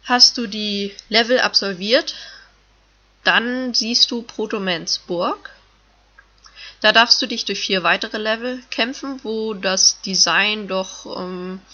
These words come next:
ja, nicht so abwechslungsreich ist. Man hat das doch alles relativ, ähm, ähnlich gemacht. Die Endgegner ähneln sich dort auch sehr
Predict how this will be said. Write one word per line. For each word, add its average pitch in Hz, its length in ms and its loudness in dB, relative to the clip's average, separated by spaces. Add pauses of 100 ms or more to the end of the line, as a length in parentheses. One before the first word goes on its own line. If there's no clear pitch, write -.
(640)
ja, 156 180 -6
nicht 202 200 4
so 220 100 4
abwechslungsreich 185 800 -2
ist. 175 400 2
Man 180 220 -6
hat 202 180 0
das - 240 2
doch - 360 -6 (340)
alles 190 340 2
relativ, 185 1040 -4
ähm, 175 300 -8
ähnlich 190 480 -2
gemacht. - 460 -12 (640)
Die - 80 2
Endgegner 220 580 -2
ähneln 208 380 -4
sich 190 240 -2
dort 185 380 -2
auch 240 260 -2
sehr 240 500 0